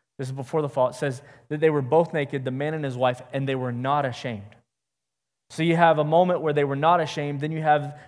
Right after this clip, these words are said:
sin, and now they are hiding because of their shame. Sin always introduces shame. And I think a lot of times, because we live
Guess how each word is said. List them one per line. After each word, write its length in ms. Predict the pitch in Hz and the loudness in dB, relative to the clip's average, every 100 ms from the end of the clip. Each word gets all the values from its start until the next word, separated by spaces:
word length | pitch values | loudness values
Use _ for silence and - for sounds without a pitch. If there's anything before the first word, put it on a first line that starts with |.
| - | -16
sin, 500 | - - 185 151 156 | -6 -2 0 0 -4
and 200 | 143 143 | -4 0
now 200 | 151 156 | 2 4
they 280 | 147 139 | 2 0
are 200 | 131 123 | -2 -4
hiding 480 | 123 - 165 156 143 | -4 -2 0 0 -4
because 320 | 131 - 151 | -6 -4 -4
of 80 | 131 | -4
their 140 | 120 110 | -6 -8
shame. 260 | - 104 - _ _ _ _ _ _ _ | -12 -14 -18 _ _ _ _ _ _ _
Sin 400 | - - 196 202 | -8 0 0 2
always 540 | 139 147 170 175 156 143 | 0 2 2 2 0 -2
introduces 960 | 143 151 160 139 135 135 127 120 - _ _ _ | -6 -6 -4 -4 -4 -6 -6 -8 -16 _ _ _
shame. 380 | - 180 143 117 | -6 -2 -2 -4
And 200 | 139 143 | -4 -4
I 160 | - 139 | -2 -2
think 280 | 139 160 - | -2 -4 -4
a 60 | |
lot 260 | 143 165 175 | 2 6 6
of 80 | 147 | 4
times, 460 | 151 143 143 - - _ _ _ _ _ - 143 | -2 -2 -4 -10 -18 _ _ _ _ _ -12 -6
because 400 | 143 - 190 160 | -6 2 0 2
we 100 | 165 | -2
live 420 | 143 131 127 123 | 0 0 -2 -6